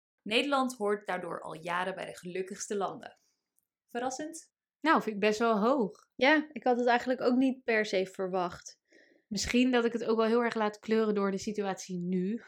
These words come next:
Speaker 1: <laughs> Ja, ja.
Speaker 2: Dus ik weet niet wanneer dit onderzoek was, maar ja, en het is natuurlijk ook maar net wat de maatstaf is van wanneer je gelukkig bent. Is het als je je leven een voldoende geeft of als je echt denkt,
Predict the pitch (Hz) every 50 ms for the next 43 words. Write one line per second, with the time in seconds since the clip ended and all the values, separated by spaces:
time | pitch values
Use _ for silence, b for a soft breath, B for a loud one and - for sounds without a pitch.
0 | - - 202 214 220 214 220 247 277 - 294 294 294 - 302 254 - - - 214
1 | 196 208 214 214 202 208 214 220 233 208 214 220 220 220 220 220 214 - - 226
2 | 220 220 202 - 214 208 214 196 202 185 190 190 - 208 202 202 202 202 196 -
3 | - - - - _ _ _ - _ 220 202 196 180 175 185 196 196 226 208 208
4 | 214 202 226 208 208 196 196 196 196 196 202 202 202 202 196 202 185 185 180 180
5 | 190 185 - - 190 180 180 190 180 - - - 180 175 175 180 180 185 190 190
6 | 190 185 185 175 - - 185 185 190 - 185 - 180 170 - - - 202 - -
7 | - - 202 202 202 - 165 196 185 - 208 196 185 190 190 196 190 196 196 185
8 | - - 208 196 170 220 233 247 247 233 226 - - 226 220 214 214 214 - -
9 | 190 190 - 190 185 - 190 - 185 - 175 185 180 180 180 185 180 - - -